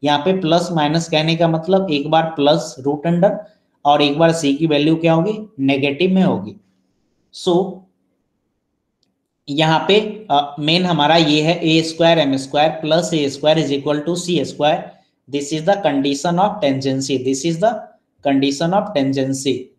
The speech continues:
So हमने इस, अ, इसमें अभी हमने क्या किया, सबसे पहले हमने एक सर्कल लिया, एक सर्कल की, सर्कल,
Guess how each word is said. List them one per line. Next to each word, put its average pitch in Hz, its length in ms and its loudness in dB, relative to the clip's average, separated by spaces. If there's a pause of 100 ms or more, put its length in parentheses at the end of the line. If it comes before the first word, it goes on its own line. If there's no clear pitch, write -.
(440)
So 175 160 0
हमने 165 260 4
इस, - 520 -2
अ, 139 160 4
इसमें 175 300 -2
अभी 180 200 2
हमने 185 220 0
क्या 139 240 2
किया, 160 380 -4 (300)
सबसे 151 300 -2
पहले 175 260 4
हमने 175 220 0
एक 180 120 -4
सर्कल 156 380 0
लिया, 165 400 2
एक 165 340 -2 (180)
सर्कल 165 580 -2
की, 190 220 -4
सर्कल, 165 520 -2